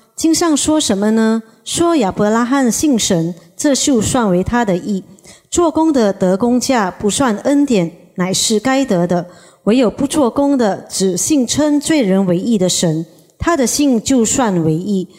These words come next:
正如大卫称那在行为以外蒙神称算为义的人是有福的。他说：“得赦免其过、遮盖其罪的，这人是有福的。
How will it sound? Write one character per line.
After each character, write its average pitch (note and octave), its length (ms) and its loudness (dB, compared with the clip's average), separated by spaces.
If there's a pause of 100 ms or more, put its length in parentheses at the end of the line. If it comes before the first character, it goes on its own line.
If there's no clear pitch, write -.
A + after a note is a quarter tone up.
(220)
正 F#4 180 0
如 A#3 180 2
大 C4+ 280 0
卫 C4 160 2
称 C#4 260 0
那 C#4 160 0
在 C4 220 0
行 G3+ 320 -2
为 G3 160 2
以 F3+ 180 -2
外 G3+ 300 0
蒙 F3 200 0
神 F#3 320 0
称 C#4+ 360 0 (340)
算 D4 320 -2
为 G3+ 180 2
义 B3 240 0
的 G#3 140 2
人 F3+ 240 0
是 A#3+ 280 0
有 F3+ 220 0
福 F#3 220 -2
的。 F#3 240 -2 (260)
他 D#4 220 0
说 D4+ 420 0 (120)
：“得 F#3 180 2
赦 D4 260 0
免 G3 280 0
其 - 280 -2
过、 G#3 560 -2
遮 D4+ 240 0
盖 D4+ 220 0
其 G3 300 -2
罪 A#3+ 240 0
的， F#3 340 -4
这 C#4+ 220 0
人 F#3+ 240 0
是 C4 260 0
有 F3 220 -2
福 F3 260 -6
的。 F3+ 280 -2